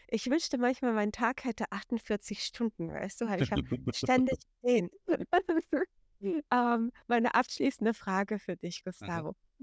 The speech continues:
Speaker 1: Welche K I nutzt du im Job? Äh, und also, w-, oder vereinfacht, welche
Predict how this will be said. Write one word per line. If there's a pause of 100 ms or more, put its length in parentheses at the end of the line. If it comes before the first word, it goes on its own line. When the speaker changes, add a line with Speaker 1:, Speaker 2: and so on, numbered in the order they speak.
Speaker 1:
Welche
K
I
nutzt
du
im
Job? (360)
Äh,
und
also, (320)
w-,
oder
vereinfacht,
welche